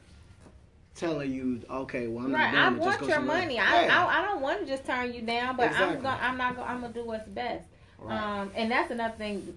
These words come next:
Speaker 2: bringing back to when you said, um, "Am I gonna charge for the, uh, for the restoration?"
Speaker 1: Right.
Speaker 2: That's another gem I would give to people starting out. Charge your worth. Like,
Speaker 1: Yeah.
Speaker 2: charge your worth. Don't look at this industry and how competitive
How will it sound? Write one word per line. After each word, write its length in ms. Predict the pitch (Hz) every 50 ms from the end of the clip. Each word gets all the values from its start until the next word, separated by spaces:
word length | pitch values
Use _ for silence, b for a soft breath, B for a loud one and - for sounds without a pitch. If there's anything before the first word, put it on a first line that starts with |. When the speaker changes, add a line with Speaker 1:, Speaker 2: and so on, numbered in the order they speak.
| - -
Speaker 2:
bringing 260 | 185 190 196 196 196
back 360 | 185 180 - 185 185 185 - -
to 60 | 185
when 180 | 180 185 180 185
you 80 | 202 196
said, 260 | 190 190 185 180 180 175
um, 340 | 175 170 170 165 165 165 160 165 165 - - - - -
"Am 100 | - 180
I 140 | 175 175 165
gonna 160 | 156 156 156
charge 340 | - - 185 175 175 170 165 -
for 260 | - - 170 170 165
the, 160 | 160 156 151 - -
uh, 420 | 170 165 160 156 156 156 160 - - - - - - - - -
for 100 | 180 165
the 60 | 160
restoration?" 680 | 160 170 170 170 - 160 160 175 185 196 190 - - - - - -
Speaker 1:
Right. 220 | - - 120 98 - -
Speaker 2:
That's 240 | - 214 247 320 -
another 320 | 247 226 220 226 233 208 185
gem 300 | 170 180 196 190 180 170
I 120 | 175 185
would 160 | 180 175 180 175
give 260 | 180 180 180 180 -
to 60 | 175 160
people 320 | 165 - 220 190 180 175
starting 340 | 175 - 190 175 175 170 175
out. 140 | 160 156 - - - -
Charge 360 | - - 381 539 587 508 330 294
your 140 | 254 226
worth. 320 | 190 180 190 170 - - - - - - - - -
Like, 200 | 220 220 208 233
Speaker 1:
Yeah. 80 | 226
Speaker 2:
charge 340 | - 302 294 311 320 311 254
your 180 | 262 247 233 214
worth. 320 | 202 208 214 214 190 190 - - 170
Don't 380 | 165 214 233 262 277 285 277 - - b b b b b b b b - - - - - 180
look 220 | 202 233 247 240 247
at 100 | 247 240
this 140 | 226 214 214 -
industry 520 | - 233 240 240 233 233 - - 247 240 220
and 80 | 208
how 140 | 202 202 185
competitive 640 | 180 - 175 170 - 240 240 240 247 233 233 220